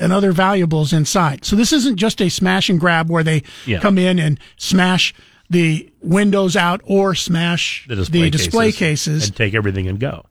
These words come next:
Speaker 1: By the way, if you're wondering, "Well, that's bad for their vehicles," they're not using their own vehicles.
Speaker 2: <laughs>
Speaker 1: They're stealing vehicles, and then they are what is called ram raiding.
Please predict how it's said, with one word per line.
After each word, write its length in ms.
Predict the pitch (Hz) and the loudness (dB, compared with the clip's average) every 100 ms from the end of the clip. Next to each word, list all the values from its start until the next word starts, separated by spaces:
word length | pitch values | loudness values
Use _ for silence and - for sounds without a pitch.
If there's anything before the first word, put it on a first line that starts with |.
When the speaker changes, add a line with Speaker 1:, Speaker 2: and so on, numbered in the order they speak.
| _ | _
Speaker 1:
By 180 | 170 185 | 0 2
the 80 | 185 | 2
way, 260 | 190 202 | 2 2
if 120 | 202 190 | 0 0
you're 100 | 180 | 0
wondering, 380 | 185 190 185 | 2 2 0
"Well, 120 | 175 180 | 0 0
that's 200 | 226 - | -2 -4
bad 260 | 269 190 | -2 -2
for 80 | - | 0
their 120 | 180 | 0
vehicles," 460 | 160 220 233 196 226 | 2 0 0 -2 0
they're 140 | 202 | 2
not 180 | 285 349 | 2 2
using 320 | 269 330 330 269 | 0 -2 0 0
their 120 | 254 | 0
own 160 | 277 233 | 0 2
vehicles. 640 | 277 302 226 - - - | 0 -2 -2 -6 -4 -6
Speaker 2:
<laughs> 40 | - - - - _ _ _ _ _ _ _ _ - - _ _ _ _ - | -8 -12 -20 -20 _ _ _ _ _ _ _ _ -20 -20 _ _ _ _ 0
Speaker 1:
They're 220 | 202 240 | 2 4
stealing 720 | - - 320 330 339 262 190 | 0 0 2 2 2 0 0
vehicles, 560 | 165 190 180 - 208 202 | 2 2 0 0 -2 0
and 260 | - 214 214 | 0 2 4
then 480 | 277 302 262 208 - | 2 0 0 0 -2
they 300 | 170 196 202 | -2 0 2
are 300 | 196 196 202 | 0 0 -2
what 200 | 170 196 | -2 0
is 140 | 196 | 0
called 360 | - 175 175 170 - | 0 0 0 -2 -4
ram 560 | 147 170 208 247 277 233 269 | -2 0 2 2 2 2 -2
raiding. 800 | 220 156 202 254 202 143 151 180 | -6 -2 0 0 0 0 0 -2